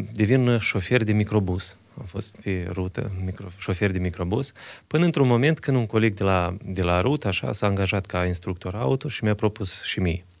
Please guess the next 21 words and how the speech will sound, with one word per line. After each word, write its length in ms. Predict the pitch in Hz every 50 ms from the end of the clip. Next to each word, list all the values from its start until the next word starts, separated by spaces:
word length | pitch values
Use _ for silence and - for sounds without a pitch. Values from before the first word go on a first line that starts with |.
| _ - - - - - _ _ _ _ _ _ -
Ei, 100 | 120 127
în 80 | 135
momentul 360 | 123 113 110 117 117 113 - 117
ăsta 160 | 110 - -
am 100 | 104 101
înțeles 380 | 98 95 - 104 98 104 101 -
că 320 | - - 95 92 90 87 - - - _ _ _ _ _ _ _
asta 320 | _ - 110 107 - -
e 40 | 104
misiunea 420 | 101 95 - - 95 90 85 85
mea, 160 | 82 82 85
deoarece 360 | 82 92 95 98 104 98 - -
am, 100 | 101 98
uh, 140 | 98 95 95 92 85 85 - _ _ _ _ _ _ _ _ _ _ _ _ _ _ _ _ - -
implementat 600 | 120 110 87 92 98 95 95 95 92 104 107 104
și 500 | - - - - 110 113 110 107 107 107 107 - -
plăcut 380 | - 107 104 - - 117 98
cu 180 | - - - 104
utilul, 440 | 98 92 - - 92 87 92 92 - _ - - - _ _ _ _
adică 280 | _ - 95 98 92 98
pedagogia 840 | 87 - 101 98 98 95 95 95 92 92 120 123 131 127 127 131 131